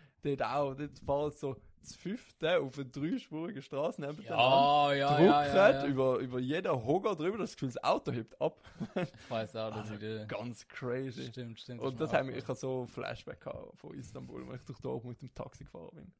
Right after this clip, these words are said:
Speaker 1: Ganz crazy.
Speaker 2: Dortmund
Speaker 1: Wie
Speaker 2: ist
Speaker 1: Achterbahn.
Speaker 2: auch so Little Ins-, Istanbul.
Speaker 1: Ja, voll schon ein bisschen.
Speaker 2: Fast schon.
Speaker 1: Hat schon viele Türken dort. Ja, ja, eben darum. Ich glaub, die Leute sind sich dort gewöhnt.
Speaker 2: Ja, voll.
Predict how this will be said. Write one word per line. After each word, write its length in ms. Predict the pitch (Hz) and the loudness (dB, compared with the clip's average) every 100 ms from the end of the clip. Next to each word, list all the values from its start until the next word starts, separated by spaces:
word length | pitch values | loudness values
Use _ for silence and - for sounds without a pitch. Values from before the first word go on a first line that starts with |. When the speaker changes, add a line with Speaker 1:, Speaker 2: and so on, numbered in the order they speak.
| _ | _
Speaker 1:
Ganz 240 | 135 - | -12 -10
crazy. 180 | - - - | -16 -20 -18
Speaker 2:
Dortmund 460 | 131 151 - 139 139 | -8 -6 -4 -4 -6
Speaker 1:
Wie 40 | |
Speaker 2:
ist 60 | 151 | -4
Speaker 1:
Achterbahn. 180 | 185 160 | -2 -2
Speaker 2:
auch 40 | 139 | -4
so 100 | 120 | -8
Little 320 | 123 123 127 | -8 -10 -12
Ins-, 220 | 135 - | -14 -14
Istanbul. 460 | - 139 143 117 120 | -16 -16 -16 -14 -4
Speaker 1:
Ja, 240 | 147 - | -2 -2
voll 220 | - 156 | -4 -6
schon 120 | 143 147 | -6 -10
ein 60 | |
bisschen. 180 | - - | -10 -12
Speaker 2:
Fast 280 | 135 120 - | -12 -14 -14
schon. 160 | 139 139 _ | -16 -16 _
Speaker 1:
Hat 180 | 127 - | -14 -12
schon 100 | 127 | -12
viele 160 | 131 | -12
Türken 340 | - 127 - - | -14 -14 -14 -18
dort. 200 | - _ _ _ _ _ _ - - _ _ _ | -20 _ _ _ _ _ _ -20 -20 _ _ _
Ja, 320 | 123 107 107 - _ _ _ _ | -10 -8 -8 -12 _ _ _ _
ja, 240 | 147 113 | -12 -10
eben 160 | 120 120 | -12 -14
darum. 360 | 120 113 117 113 _ _ | -16 -16 -18 -20 _ _
Ich 60 | _ | _
glaub, 200 | 139 117 | -12 -12
die 60 | 147 | -12
Leute 140 | 143 | -12
sind 140 | 143 - | -14 -18
sich 120 | 131 | -20
dort 140 | - | -20
gewöhnt. 360 | _ 151 - - - - - _ _ _ - | _ -20 -20 -20 -20 -20 -20 _ _ _ -20
Speaker 2:
Ja, 80 | - | -16
voll. 220 | - | -16